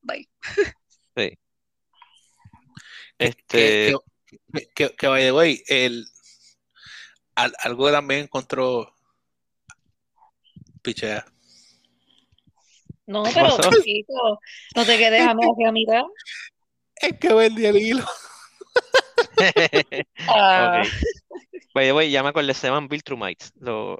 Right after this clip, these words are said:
Speaker 2: los aliens del planeta Viltrumite. Creo que son Viltrumites.
Speaker 1: You're a
Speaker 3: Debe
Speaker 1: Viltrumite,
Speaker 3: ser.
Speaker 1: creo que sí. That makes sense.
Speaker 2: Este,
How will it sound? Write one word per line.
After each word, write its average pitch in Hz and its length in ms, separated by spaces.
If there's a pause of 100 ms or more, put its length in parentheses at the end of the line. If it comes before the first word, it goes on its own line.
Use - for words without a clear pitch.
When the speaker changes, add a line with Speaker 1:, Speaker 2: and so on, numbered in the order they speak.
Speaker 2:
los 120 120
aliens 113 320 (420)
del 135 120
planeta 113 400 (400)
Viltrumite. 180 520 (3250)
Creo 107 140
que 151 60
son 185 140
Viltrumites. 117 600 (2500)
Speaker 1:
You're 208 140
a 220 60
Speaker 3:
Debe - 0
Speaker 1:
Viltrumite, 202 600
Speaker 3:
ser. 208 60
Speaker 1:
creo 208 200
que 262 60
sí. 214 240 (560)
That 196 140
makes 277 200
sense. 196 120
Speaker 2:
Este, 131 1040